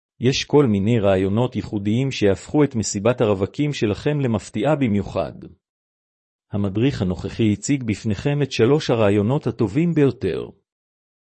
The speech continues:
עכשיו אתם מכירים בכל הפרטים המעניינים, כך שנותר לכם רק ליישם את אחד או יותר מהרעיונות הללו.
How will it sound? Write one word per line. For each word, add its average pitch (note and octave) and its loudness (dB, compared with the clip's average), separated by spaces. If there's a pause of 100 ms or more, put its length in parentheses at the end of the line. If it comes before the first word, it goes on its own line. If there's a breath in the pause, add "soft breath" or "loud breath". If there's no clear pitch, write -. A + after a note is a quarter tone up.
(200)
עכשיו C#3+ 2
אתם G#2 0
מכירים G#2+ -2
בכל C#3 2
הפרטים B2+ 0
המעניינים, G2+ -2 (420)
כך - -6
שנותר G2+ 0
לכם A2 0
רק C3 -2
ליישם G#2+ 0
את A#2+ -6
אחד A#2+ 0 (140)
או C3 2
יותר C3 0
מהרעיונות G2+ 0
הללו. D#2 -4